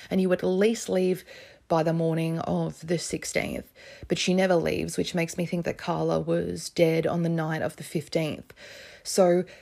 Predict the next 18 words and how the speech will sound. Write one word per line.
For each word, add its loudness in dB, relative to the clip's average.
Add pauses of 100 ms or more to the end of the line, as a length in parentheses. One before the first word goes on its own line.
(140)
Carla, 0 (840)
by 10
all 8
accounts, -2
would 0
have -4
been 0
hanging -2
on 0
the 0
back -2
of -2
that 0
bathroom 0
door 2
that -2
entire -2
time, -8